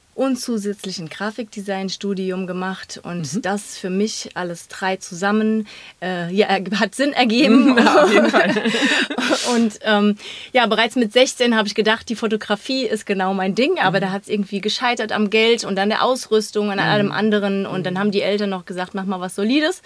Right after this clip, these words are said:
Speaker 2: <laughs>
Speaker 1: Hab ich gemacht, aber man kommt am Ende immer zu seinen ursprünglichen Interessen zurück.
Speaker 2: Ja.
Speaker 1: Und das ist nun mal die Fotografie. Und,
Speaker 2: Ja.
Speaker 1: ähm,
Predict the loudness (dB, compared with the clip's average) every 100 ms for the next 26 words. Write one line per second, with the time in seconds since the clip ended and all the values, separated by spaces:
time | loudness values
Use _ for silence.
0 | -8 -2 -2 -4 -10 -10 -4 0 0 2
1 | 4 4 2 -4 -6 2 4 6 4 4
2 | 2 2 0 2 0 2 0 2 2 2
3 | 2 2 0 -2 -4 -2 0 0 -2 -4
4 | -4 -6 -4 -4 -6 -4 -4 -4 -6 -10
5 | -8 -6 -6 -8 -8 -4 -4 -4 -8 -6
6 | -6 -10 -8 -8 -6 -8 -12 -14 -14 -12
7 | -14 -10 -8 -8 -6 -4 -4 -4 -14 -12
8 | -10 -10